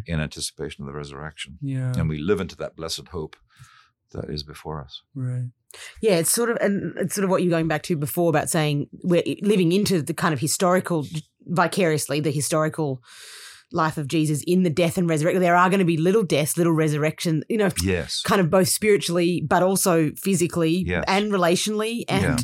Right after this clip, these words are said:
Speaker 3: you know, like in, in this, in that sense that there is this rhythm and pattern of death and resurrection
Speaker 1: Yeah, absolutely.
Speaker 3: in creation at large and in the
Speaker 1: Yes,
Speaker 3: life of the,
Speaker 1: indeed,
Speaker 3: and in
Speaker 1: indeed.
Speaker 3: humanity.
Speaker 1: Yeah.
Speaker 3: Yeah.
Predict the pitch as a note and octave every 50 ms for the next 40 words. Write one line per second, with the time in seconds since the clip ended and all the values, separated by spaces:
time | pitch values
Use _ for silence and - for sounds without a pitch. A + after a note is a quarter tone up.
0 | - - G#3+ A#3+ A#3 - - A#3+ A#3 B3 A#3+ A#3 - A#3+ A#3+ A#3 A#3+ G#3 - -
1 | A#3 A#3 A#3+ B3 - - C4 D4 C#4 B3+ A#3+ G3+ G#3 G3+ G3 G#3+ G3 - - -
2 | - - - A3 A#3 E3+ F#3 A3 A#3+ A3+ C4 B3+ B3 G#3 F#3+ - - F#3 F3+ F3+
3 | A3+ A#3 A#3+ A#3 G3+ F3 - - _ _ _ _ _ _ _ _ _ G#3 G#3 F#3+
4 | E3 G#3 G3+ G3 F#3+ F3 F#3 F#3+ F#3 - C4 C4 D#4 C4 E3 F#2 G2+ F#2+ - -
5 | E2+ D#2 - - F2 E2 C#3 A3+ A3 G#3 E3+ - G3+ F#3 E3 E3 D#3+ - F#3 G3
6 | A#3 C4+ - - _ _ _ _ - F3 E3+ E3 E3+ D#3+ D#3 C#3 C3+ D#3+ F3 -
7 | - _ - F#3 F3+ F3+ F3 - - E3 D#3+ D#3 D3+ F3 D3 D3 C#3+ - D#3 C#3
8 | C3 C#3 D3 C#3 - F2 F#2 G#2+ A2 F2 - - - G3+ G#3 G#3+ G#3 G3 F3 F3
9 | - G#3 G3+ G#3+ C4 C4 D3 - - - _ _ _ _ _ _ _ - E2+ E2
10 | F2+ F#2 E2+ D2+ D2 - - _ _ _ _ _ _ _ _ _ - - G3 C#3
11 | -